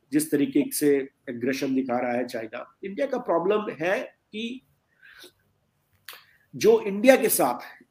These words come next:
एक एग्रेशन दिखाने की कोशिश कर रहे हैं, और इसमें definitely ईयू और इंडिया का एक जो विचार है, उसमें कहीं ना कहीं एक सिमिलरिटी है, पर्सपेक्टिव चाइना को लेकर के एक सिमिलरिटी है।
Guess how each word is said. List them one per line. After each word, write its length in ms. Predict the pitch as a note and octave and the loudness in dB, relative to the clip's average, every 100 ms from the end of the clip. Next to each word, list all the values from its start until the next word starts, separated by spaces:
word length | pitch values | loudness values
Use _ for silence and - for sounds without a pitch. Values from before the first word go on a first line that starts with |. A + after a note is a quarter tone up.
| D#3+ | 0
एक 140 | D#3 | 2
एग्रेशन 440 | D3 B2+ D#3 D#3+ D3 | 2 2 2 2 0
दिखाने 340 | C3+ C3 C3+ | 0 0 0
की 60 | C3 | -2
कोशिश 320 | B2 B2+ A#2 | -4 -4 -8
कर 180 | A#2 G#2+ | -8 -8
रहे 180 | A2 | -8
हैं, 120 | A#2 - | -10 -2
और 160 | F#3 G3+ | 0 0
इसमें 400 | - A#3+ A3+ E3 | -4 -2 0 0
definitely 540 | D#3 F#3+ G3+ D3 C3 - - _ - E3+ | 0 -2 -2 0 -2 -4 -14 _ -12 -6
ईयू 360 | F#3 G#3+ A#3+ | -2 0 0
और 340 | A#3 E3+ D#3+ E3+ | 2 0 0 -2
इंडिया 300 | D3+ D#3+ F3 | 0 2 0
का 500 | E3 F#3 - - _ | -2 -4 -6 -12 _
एक 220 | E3 G#3+ - - - - _ _ _ _ B2 | 2 2 -2 -20 -20 -20 _ _ _ _ 0
जो 140 | D3+ | 2
विचार 420 | C#3+ C#3+ C#3+ E3+ | 4 2 2 0
है, 220 | D#3 G#3+ C#4 | 0 -4 -4
उसमें 400 | D3 D#3 F3 D#3+ | -8 -2 0 0
कहीं 180 | D3 | 0
ना 80 | D#3+ | -2
कहीं 240 | D3+ D#3 E3+ | 0 0 0
एक 120 | - | 0
सिमिलरिटी 540 | C#3+ B2+ A#2+ A#2 C3 | 0 0 0 -2 -2
है, 100 | A#2 | -2
पर्सपेक्टिव 640 | - B2+ A#2+ B2+ - D3 | -6 -10 -8 -8 -4 -6
चाइना 300 | C3 B2 B2 | -4 -4 -2
को 140 | B2+ C3 | -2 0
लेकर 280 | A#2+ B2 A#2+ | -2 -2 -2
के 80 | |
एक 100 | B2 | -4
सिमिलरिटी 520 | - A2+ A2 G#2+ B2 G#2+ | -4 -8 -8 -8 -10 -8
है। 220 | G#2+ | -8